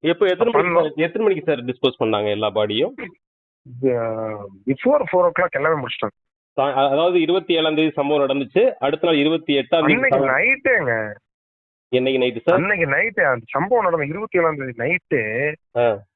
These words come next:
Speaker 2: அதாவது, ஆக்சுவலா சுப்ரீம் கோர்ட் கேட்டிருக்கிற அனைத்து கொஸ்டினும் நாங்க இங்க கேட்டோம். எப்படின்னா,
Speaker 1: இல்ல.
Speaker 2: ஈவினிங் சிக்ஸ் ஓ கிளாக்கு மேல போஸ்ட்மார்ட்டம் பண்ண மாட்டாங்க.
Speaker 1: இல்ல, இல்ல சார், அது, அது வேறுபட்ட கருத்து இருக்கு சார், அது வேற ஆர்டர்லாம் இருக்கு, அது, அது வே-, வே-, வேற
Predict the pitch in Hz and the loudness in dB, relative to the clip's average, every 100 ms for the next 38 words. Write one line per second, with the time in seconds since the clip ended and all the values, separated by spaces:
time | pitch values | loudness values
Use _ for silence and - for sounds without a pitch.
0 | _ - 131 190 170 135 123 117 113 113 | _ -2 2 4 4 4 2 2 -4 -8
1 | 110 110 - - 143 190 196 202 170 226 | -10 -14 -14 -8 -4 -2 -2 -2 0 0
2 | 202 170 147 143 156 151 135 120 156 180 | 2 -2 -2 -4 -4 -2 -2 0 -2 -4
3 | - 165 151 - 175 196 135 151 170 151 | -4 -2 -2 0 0 2 0 0 -2 -4
4 | 143 160 - 98 _ _ _ _ _ _ | -2 -2 -4 -10 _ _ _ _ _ _
5 | _ - 147 190 170 165 196 151 202 220 | _ -6 -2 2 2 2 0 -2 -2 -2
6 | 180 156 165 220 185 175 190 - 160 180 | -2 -4 -2 0 0 0 -2 0 0 2
7 | 160 175 170 156 170 123 156 156 113 101 | 0 0 0 0 0 -2 0 -2 -4 -10
8 | _ _ _ _ _ - 156 123 113 117 | _ _ _ _ _ -2 0 2 0 0
9 | 131 131 127 139 127 151 151 151 147 135 | 2 2 4 2 2 0 0 -2 -2 -2
10 | 123 131 110 110 131 123 113 127 113 123 | 0 0 0 0 0 0 0 0 2 0
11 | 143 131 131 113 123 151 127 123 131 127 | 0 0 0 0 0 2 2 2 0 0
12 | 123 120 123 127 135 | 2 0 0 0 0